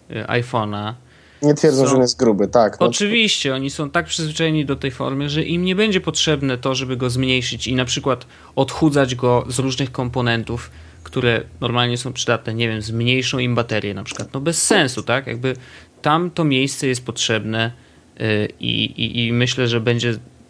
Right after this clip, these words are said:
Speaker 1: że grubość zostanie taka sama. Y, może odrobinę w którąś ze stron, nie wiem, może będzie troszeczkę cieńszy, ale nie aż tak bardzo. Y, obiektyw zostanie w s-, na swoim miejscu i nie będzie wcale wystawał. Y,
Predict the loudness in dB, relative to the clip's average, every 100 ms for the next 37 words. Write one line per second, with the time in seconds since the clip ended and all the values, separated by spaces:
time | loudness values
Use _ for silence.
0 | -20 -20 -20 -20 -20 _ -4 0 0 0
1 | 0 -2 -6 -6 -6 -8 -8 -2 0 2
2 | 2 0 -10 -20 -12 -4 -2 0 4 4
3 | 4 2 4 2 4 4 4 2 0 -2
4 | -2 -2 -6 -6 -2 -2 -2 -8 -6 -2
5 | -2 0 0 0 0 -2 -4 0 0 0
6 | -2 -6 -4 -4 -2 -4 -4 -4 0 0
7 | 0 0 -2 0 0 0 -4 -4 -14 -20
8 | -20 -14 -4 -2 -4 -8 -16 -10 0 2
9 | 2 0 0 0 0 0 0 -4 -8 -4
10 | -2 -2 0 0 0 0 -2 -6 -6 -6
11 | -4 -2 0 2 0 0 2 2 0 -2
12 | 0 2 0 -2 -12 -20 -20 -8